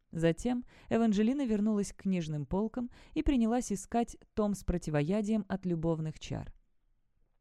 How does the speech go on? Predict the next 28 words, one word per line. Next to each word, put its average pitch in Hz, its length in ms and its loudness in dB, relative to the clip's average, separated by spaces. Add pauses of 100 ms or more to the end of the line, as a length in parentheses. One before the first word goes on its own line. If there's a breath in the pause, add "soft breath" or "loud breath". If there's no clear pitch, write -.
(340)
Большинство 160 680 0
книг 160 500 -4
Джекса 180 540 -2 (280 loud breath)
были 254 300 2
криво 220 460 0
расставлены 214 800 0 (200 loud breath)
и 240 80 -2
соседствовали 208 760 0
с - 160 -6
томами 175 540 2
в - 60 -6
случайном 156 540 -2
порядке, 190 540 0 (260 loud breath)
не 269 140 -4
считая 202 480 0
небольшой 156 440 0
коллекции, 220 520 0
которую 233 380 0
она 214 160 2
не 214 100 0
ожидала 185 460 0
здесь 170 260 -2
найти. 170 420 -6 (360)
Баллада 165 640 2
о 185 100 0
лучнике 220 640 -2
и 220 160 -4
лисице. - 680 -8